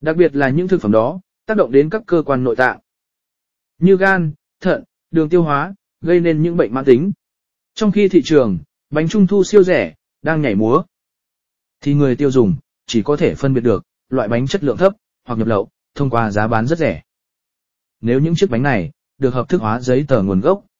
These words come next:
và được bán với giá cao hơn, thì người tiêu dùng cũng không biết. Và tất nhiên sẽ không mảy may nghi ngờ về chất lượng sản phẩm. Theo các chuyên gia dinh dưỡng,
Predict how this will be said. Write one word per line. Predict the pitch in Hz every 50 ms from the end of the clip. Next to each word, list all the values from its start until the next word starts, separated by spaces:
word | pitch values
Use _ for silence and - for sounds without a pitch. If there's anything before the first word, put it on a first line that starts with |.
| _ _ -
và | 113 123 120
được | 120 113 104
bán | 110 113 110 127 143
với | 123 120 120 113
giá | 113 117 120
cao | 123 139 131
hơn, | 131 139 135 123 110 104 - _ _ _ _
thì | - 131 120
người | 117 117 113 104
tiêu | - - 131 123 113
dùng | 110 107 92 80
cũng | - 127 120
không | 113 117 113
biết. | 135 175 190 _ _ _ _ _ _ _ _ _ _ _ _ _ _ _ _ _ _ _ -
Và | 143 160 160
tất | 156 233 220
nhiên | 220 220 196 180
sẽ | 170 - 180 -
không | - - 190 185
mảy | 175 139 104 101
may | 131 143 147
nghi | 151 160 160
ngờ | 156 143 131 113 98 85 82 _ _ _ _ _
về | - 123 131 120
chất | - - 233
lượng | 233 220 165 104
sản | - - 92
phẩm. | - 139 123 95 80 76 - _ _ _ _ _ _ _ _ _ _ _ _
Theo | - 180 175
các | 160 233 226
chuyên | - 196 180 170
gia | 170 180 165
dinh | 147 151 151
dưỡng, | 143 160 185 185 208 220